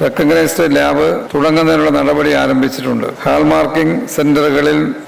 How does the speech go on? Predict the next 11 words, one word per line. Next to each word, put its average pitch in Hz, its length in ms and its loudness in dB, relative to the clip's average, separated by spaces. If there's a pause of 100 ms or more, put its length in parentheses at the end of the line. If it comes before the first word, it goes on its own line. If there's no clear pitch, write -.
സ്വർണ്ണ 147 240 2
വ്യാപാരികൾ 151 1000 0
ഹാജരാക്കുന്ന 147 720 0 (440)
ആഭരണങ്ങൾ 139 680 0 (240)
ലോഡ് 156 300 0 (640)
അനുസരിച്ച് 151 640 2 (100)
ശുദ്ധത 147 340 0 (540)
പരിശോധിച്ച് 143 680 0 (360)
Bureau 160 340 2 (140)
of 156 100 -4 (140)
Indian 147 300 2